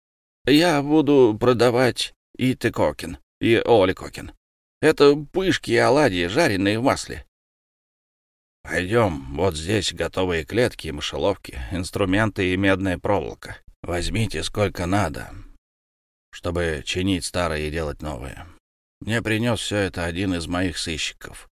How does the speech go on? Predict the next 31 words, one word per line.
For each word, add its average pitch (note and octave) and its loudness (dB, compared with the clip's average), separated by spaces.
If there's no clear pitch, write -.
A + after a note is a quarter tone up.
Вот G#2 -2
на G2 -2
твою G#2+ 4
долю, B2 6
Уллиншпигель. D#2 -8
Что - -2
до D3+ 8
тебя, D3 2
Лама, D2+ -4
ты F2+ -2
возьми F#2+ 0
вот F#2 -2
эту F2 -2
маленькую D#2+ -4
жаровню F#2 0
и F#2+ 0
мех. F2 -4
Я G#2+ -2
дам B2 2
и B2+ 4
муки, A#2 2
и F2+ 2
масло, E2+ -2
чтобы D2+ -8
ты F#2+ -4
мог F2 -2
жарить F2 -4
твои D2 -6
пышки F#2+ -6
и F2 -2
оладьи". E2 -4